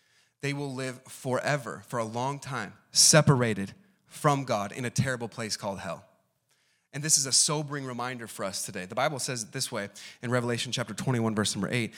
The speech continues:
"But the fearful and unbelieving and the abominable and the murderers and whoremongers and sorcerers and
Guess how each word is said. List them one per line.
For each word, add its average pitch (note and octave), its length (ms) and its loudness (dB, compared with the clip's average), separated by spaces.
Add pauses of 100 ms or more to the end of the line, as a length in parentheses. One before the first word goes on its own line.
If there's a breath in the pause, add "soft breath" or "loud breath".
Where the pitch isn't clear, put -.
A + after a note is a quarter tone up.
(160 loud breath)
"But - 140 -2
the A2+ 80 -4
fearful C#3+ 480 -2
and G#2+ 100 -4
unbelieving A2+ 680 -4
and A2+ 120 -6
the A2+ 40 -4
abominable A#2+ 600 0
and A2 120 -6
the A2 40 -6
murderers A2+ 600 4
and A2 120 -6
whoremongers A#2 680 0
and G2 100 -4
sorcerers A#2+ 720 2
and G#2+ 100 -6